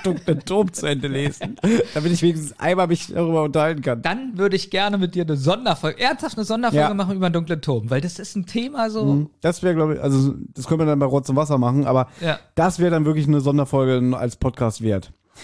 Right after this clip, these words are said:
Speaker 2: Auch über den Film sprechen.
Speaker 1: Oh, ja, oh, und der war so schlecht. Ich fand den Film so scheiße.
Speaker 2: Sollte nicht mal eine T-V-Serie, äh, noch mal eine Serie kommen?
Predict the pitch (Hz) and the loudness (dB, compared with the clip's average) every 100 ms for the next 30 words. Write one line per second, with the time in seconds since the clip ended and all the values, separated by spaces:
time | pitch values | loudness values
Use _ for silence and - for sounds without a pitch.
0 | - 180 175 160 135 123 113 175 139 - | -6 -2 0 2 2 2 4 4 2 -4
1 | 120 110 117 _ _ - - - 120 - | -8 -8 -12 _ _ -12 -12 -4 -4 -4
2 | - - - 123 117 - 98 - - - | -10 -14 -10 -8 -8 -10 -16 -16 -18 -6
3 | 127 117 - - - - - - - 139 | -2 0 0 0 0 -2 -2 -2 -2 -2
4 | - 123 131 - - - - 98 113 117 | 0 0 0 -4 -8 -14 -8 -6 -2 -2
5 | - 104 101 95 - - - - - - | 2 2 2 0 -4 -10 -14 -12 -12 -14
6 | 87 82 87 127 123 110 104 101 107 104 | -14 -16 -8 -6 2 2 4 2 0 0
7 | 90 98 85 - 175 175 208 208 | -2 -4 -6 -6 -10 -10 -14 -14